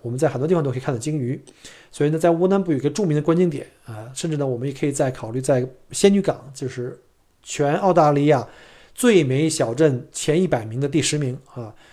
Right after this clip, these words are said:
也是维州第一美的小镇仙女港去住一晚，然后呢，也可以去在那边看那个古老的灯塔。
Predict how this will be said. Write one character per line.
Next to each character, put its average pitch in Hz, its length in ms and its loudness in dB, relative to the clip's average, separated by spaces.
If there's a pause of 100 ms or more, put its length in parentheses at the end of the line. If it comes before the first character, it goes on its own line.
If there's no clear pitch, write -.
(160)
也 135 120 -2
是 156 260 2
维 135 140 0
州 170 220 6
第 170 180 0
一 170 60 2
美 123 160 0
的 117 60 -4
小 113 120 -6
镇 120 240 -8 (120)
仙 139 180 -4
女 139 80 -4
港 135 220 -10
去 123 200 -8
住 147 200 -4
一 120 100 -4
晚， 117 180 -12 (520)
然 113 120 -14
后 117 120 -10
呢， 117 80 -8
也 110 120 -10
可 127 140 -8
以 123 80 -2
去 127 160 -10
在 123 140 -4
那 120 80 -4
边 123 160 -6
看 123 180 -10
那 120 80 -8
个 117 60 -10
古 131 180 -4
老 120 80 -2
的 107 60 -10
灯 131 180 -8
塔。 - 180 -16